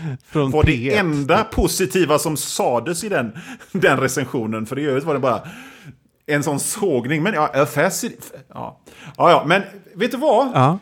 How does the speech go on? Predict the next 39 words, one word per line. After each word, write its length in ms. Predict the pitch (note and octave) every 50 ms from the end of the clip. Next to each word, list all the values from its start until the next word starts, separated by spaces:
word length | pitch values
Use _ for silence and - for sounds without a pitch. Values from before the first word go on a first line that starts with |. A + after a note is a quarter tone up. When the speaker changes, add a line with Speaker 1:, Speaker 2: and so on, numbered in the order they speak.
| -
Speaker 2:
Jag 280 | - B2 D3 F#3+ A3+ B3
är 40 | B3+
en 80 | B3+
krigare, 520 | - - C4 C4+ C4 G#3+ F3 C#3 F#3 G3 A3
Magnus. 560 | A#3 G3+ D3+ C3 B2 A2 G#2+ G#2+ - - - _ _ _ _ -
Speaker 1:
Ja, 260 | - F3+ F3 F3+ F3+
men 200 | F3+ F#3 F#3 F#3+
jag 180 | E3+ F3+ F#3+ F#3+
Speaker 2:
Så 40 | F3+
jag 60 | F#3+
Speaker 1:
tog 160 | G3 G#3+ F#3+ G3+
också 220 | G3 F#3 F3 F3+
Speaker 2:
kommer 120 | F#3 F#3+
Speaker 1:
den 100 | F#3 F#3
kortaste 720 | F3 - - F#3+ - - _ _ - E3 F3 - - -
jag 100 | D3+ C#3+
kunde 200 | - E3 D#3 D3+
hitta. 560 | C#3+ D#3 - - _ _ _ - G#2 - A2 G#2 - _
Den 140 | - D#3+ D#3
är 40 | D#3
hundrasextio 460 | D3+ D3+ D3 C3+ - - D3+ A#2 B2
Speaker 2:
Ja, 40 | A#2
det 40 | A2+
är 180 | C3 - - C#3
bra. 80 | C3+
Speaker 1:
sidor, 100 | B2+ C3+
Johan. 380 | A#2+ A2 G#2 G2+ G2 - - B2+ - _ _ -
Du 100 | - D3
kommer 240 | - - E3 D#3+ D3+
klara 460 | - - E3+ D#3+ C#3+ C3+ C3+ D3 D3
det 60 | C3+
här. 140 | A#2+ A2+ A2+
Speaker 2:
Mm. 180 | B2 B2+ C3+ C#3 C3 -
Speaker 1:
Du 100 | D3 C3+
har, 300 | C#3 C#3+ D3+ C#3+ C#3+ -
du 120 | - D3+ C#3+
har 100 | D3 D3
läst, 520 | C#3 C3+ C3 B2+ A#2 - - _ _ -
eh, 340 | B2+ A#2+ A#2+ A#2 A2+ A2+